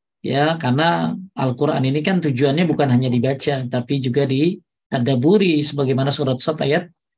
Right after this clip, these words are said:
dua puluh sembilan tadi. Makanya kalau misalnya ada yang mau fokus sekarang baca Quran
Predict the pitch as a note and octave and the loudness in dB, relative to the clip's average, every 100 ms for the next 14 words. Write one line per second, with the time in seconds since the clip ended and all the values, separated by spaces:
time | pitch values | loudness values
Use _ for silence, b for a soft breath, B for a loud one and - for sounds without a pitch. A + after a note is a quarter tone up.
0 | _ _ - C#3+ C#3+ D3 C3 D3 C3 C3 | _ _ -2 0 2 2 0 0 0 2
1 | A#2+ A#2+ A#2 A#2+ A#2+ _ b b _ - | 2 0 0 -2 -6 _ b b _ -8
2 | A#2 B2+ D#3 D#3+ E3+ B2+ B2+ B2 C3+ C3 | -4 0 0 0 0 2 0 -2 -2 -2
3 | C3+ B2 C#3 C3+ B2+ B2+ A#2+ D3+ C3+ G3 | -2 0 2 2 2 0 0 -2 0 0
4 | - - C#3+ C3+ B2+ B2+ B2 B2+ C3+ A#2+ | 0 0 0 0 2 0 0 -2 -2 0